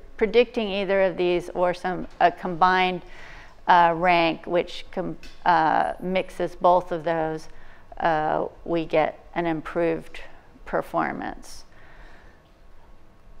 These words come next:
For course completion, which is kind of harder to predict in many ways because, you know, so many people drop out,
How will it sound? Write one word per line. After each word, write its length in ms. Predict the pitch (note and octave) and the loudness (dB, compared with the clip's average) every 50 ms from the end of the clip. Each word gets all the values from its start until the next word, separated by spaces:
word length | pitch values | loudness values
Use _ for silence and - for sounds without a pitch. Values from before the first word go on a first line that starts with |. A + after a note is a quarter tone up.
| - - - | -16 -16 -16
For 720 | - - - A#3 A3 G#3 G3+ G3+ F#3+ F#3+ F#3+ F3+ F3+ G3 - - - - - - - | -14 0 4 6 8 10 12 12 12 12 12 10 8 4 0 -10 -16 -18 -20 -20 -18
course 360 | - - - A#3 G3+ G3+ - | -2 4 4 6 6 4 2
completion, 1000 | - - A3+ F#3 F3+ - - F4+ F#4 F4+ F4 - - A3+ G#3+ G#3+ G#3 G#3 G#3 G#3 - - - - | -2 -6 -6 -6 -6 -2 0 2 2 2 2 2 2 2 2 2 2 0 -2 -4 -8 -12 -8 -2
which 280 | - G3 G3+ G3+ - | 2 2 2 2 4
is 400 | F#3 F3 F3 F3 E3 - - - - - - - - - - - - - - - - | 6 6 6 6 2 -2 -10 -14 -14 -14 -14 -14 -14 -16 -18 -20 -20 -20 -18 -12 -4
kind 140 | - F3 D3+ | -2 -2 -2
of 80 | - - | -2 0
harder 420 | - - B3+ C4+ C#4 B3 B3 A#3 | 6 10 12 12 12 12 10 8
to 180 | A#3 - - G3 | 8 4 0 -4
predict 720 | F3+ - G#3 F#3 E3+ F3+ F3 E3+ E3 E3 - - - - F#3+ - - | -2 -2 -2 0 4 4 4 4 4 2 -4 -12 -12 -12 -12 -10 -6
in 380 | - F3+ F3+ E3+ E3 E3+ - - | -4 -2 -2 -2 -2 -4 -6 -6
many 280 | - F3+ F#3 F3 E3+ E3 | -4 -2 0 0 0 0
ways 320 | E3 E3+ D#3+ D#3+ D#3+ D#3+ | 2 4 4 4 4 2
because, 540 | - F3+ - - - F3 E3 D#3 C#3+ - - - | -2 -8 -8 -4 -2 0 0 0 -2 -6 -12 -10
you 120 | - D#3 | -6 -6
know, 100 | D#3 - | -6 -6
so 320 | - - - - G3 F#3 G3 | -6 -4 0 2 4 4 4
many 240 | G3 F3+ E3 E3 D#3 | 2 0 0 -2 -4
people 500 | - - E3 - - D#3 D3+ C#3 - - - - - - - | -6 -10 -10 -4 -2 -2 -2 -2 -4 -8 -14 -16 -18 -10 -2
drop 280 | - D2 D2+ D2 - - | 2 2 4 4 4 2
out, 340 | C#2 C#2+ E2+ E2+ F2 - | 4 4 4 4 4 2